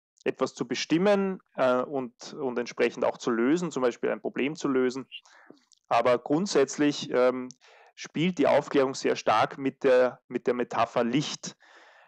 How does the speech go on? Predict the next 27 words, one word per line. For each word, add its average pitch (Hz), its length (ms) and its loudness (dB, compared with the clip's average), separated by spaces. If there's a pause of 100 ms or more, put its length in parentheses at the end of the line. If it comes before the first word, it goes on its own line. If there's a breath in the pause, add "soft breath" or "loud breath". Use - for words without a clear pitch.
(120)
Es - 140 -12
kommt, 143 320 -4
äh, - 40 -6
aus - 380 0
dem 135 140 -4
Französischen 160 600 0
auch, 139 320 4
also 127 540 2
sehr 123 240 0
viele 147 340 2
erste 127 360 2
Aufklärer, 135 640 4
wie 120 160 -4
eben 120 260 -4
auch 113 240 -2
René 120 360 -2
Descartes 131 600 0
oder 110 420 -4
Voltaire, 120 640 2 (380 loud breath)
waren 120 440 0 (160)
Franzosen. 151 880 -2 (420)
Und, 139 420 2
äh, 131 360 6 (640 soft breath)
in 123 320 -6
Frankreich 143 580 0
spricht - 360 -4
man 135 300 -2